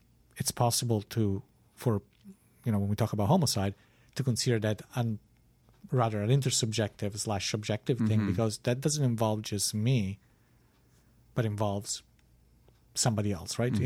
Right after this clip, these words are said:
Speaker 1: involves the, the, the killer and the killed.
Speaker 2: Yes.
Speaker 1: Right? I think, uh, I have a hard time admitting this, but I think that this, the same thing goes when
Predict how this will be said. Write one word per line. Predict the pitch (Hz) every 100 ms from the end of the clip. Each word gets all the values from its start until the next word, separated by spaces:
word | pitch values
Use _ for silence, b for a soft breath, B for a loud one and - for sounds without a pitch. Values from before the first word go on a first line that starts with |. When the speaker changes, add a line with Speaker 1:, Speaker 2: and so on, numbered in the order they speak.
| 117
Speaker 1:
involves | 110 107 110 107 -
the, | 107 101
the, | 104 110
the | 117 120
killer | - - 165 151
and | 127 117
the |
killed. | - - 127 101 92 107 - b b -
Speaker 2:
Yes. | 101
Speaker 1:
Right? | 120 107 - - B B B _ _ _ _ _ - - _ _ _ -
I | 135 143
think, | 131 135 131 - - B B B B B B B B -
uh, | 110 87 - - -
I |
have | 131 117
a | 117
hard | 117 -
time | 123 117
admitting | 107 175 180 98
this, | 98
but | - 110 107
I | 113 120 123
think | 110 131 120
that | 107 - _ -
this, | 113 - _ - -
the | 117
same | 131 123
thing | - 110
goes | 101 95 104
when | 123 90 92 101 -